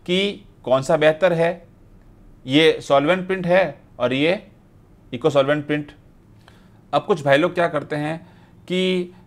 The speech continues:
जिस मीडिया पर एचडी प्रिंट होना होता है, वहाँ पर भी सस्ते के चक्कर में सॉल्वेंट प्रिंट करके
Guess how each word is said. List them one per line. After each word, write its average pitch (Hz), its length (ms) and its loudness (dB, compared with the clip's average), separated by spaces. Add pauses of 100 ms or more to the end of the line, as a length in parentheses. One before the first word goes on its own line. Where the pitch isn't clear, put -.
(100)
जिस 170 340 -4
मीडिया 165 240 0
पर 175 120 -2
एचडी 147 360 -2
प्रिंट 170 260 -4
होना 139 220 -2
होता 131 280 0
है, 143 300 -2
वहाँ 127 400 -2
पर 151 140 2
भी 151 320 -2 (280)
सस्ते 170 260 -2
के 190 100 -2
चक्कर 170 380 -4
में 156 240 -2 (260)
सॉल्वेंट 175 460 2
प्रिंट 165 200 -4
करके 156 500 -2